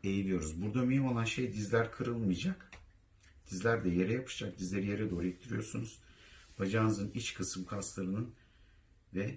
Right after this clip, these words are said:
sırt kaslarınızın gerildiğini hissedeceksiniz burada. Bacak alt kaslarıyla beraber tabii ki. Bu çok önemli. Bunu, e, ileri hamilelik, e, haftalarında olan, e, hanımefendiler lütfen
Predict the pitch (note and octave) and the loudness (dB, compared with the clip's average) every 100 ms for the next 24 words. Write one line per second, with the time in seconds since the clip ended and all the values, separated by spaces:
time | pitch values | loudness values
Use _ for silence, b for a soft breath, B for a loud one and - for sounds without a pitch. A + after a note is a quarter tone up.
0 | - - - A2+ - G2 - G2+ F#2+ A2+ | -10 -6 -4 -4 -4 -6 -2 0 0 0
1 | G#2 G2 F#2+ F#2 G2 F2+ - D2+ - D2+ | 2 2 2 0 0 -2 -2 -4 -4 -6
2 | - D#2 D2 C#2 C#2 C2+ D#2 - - F2 | -4 -4 -4 -6 -8 -6 -6 -8 -6 -2
3 | F2+ F2+ F2 - F2+ - F2 D#2+ D2+ - | -2 -2 -6 -6 -6 -4 -2 -2 -2 -4
4 | D#2 D2 D2+ D2 - D#2+ C#2+ - - D3 | -4 -4 -6 -8 -6 -6 -6 -6 -10 -12
5 | B B B B B B B - A2 A2+ | B B B B B B B -10 -6 -6
6 | G#2+ F#2 D#2+ D#2 A2+ F#3 - - - - | 0 2 2 0 -2 -4 -10 -20 -20 -8
7 | A2 B2 C3 - B B B - - G#2 | -2 0 0 -6 B B B -18 -8 -4
8 | G#2 - A2 A2+ A#2 A2+ A2+ A2+ A2 - | -4 -2 0 2 2 2 0 -2 -4 -10
9 | - - G#2+ G2+ G2 G#2+ - A2 A2 G#2+ | -12 -2 0 2 2 -2 -2 0 2 2
10 | G#2+ G#2+ G#2+ - - b b b b b | 2 2 0 -2 -16 b b b b b
11 | - F#2+ G2 F#2+ F#2+ F#2 F#2 F#2+ G2+ G#2 | -8 0 4 6 6 4 2 -2 -4 0
12 | G#2+ G2 G#2+ G#2+ C#3 A#2 A2 - A#2 | 2 2 0 2 0 0 -4 -2 -2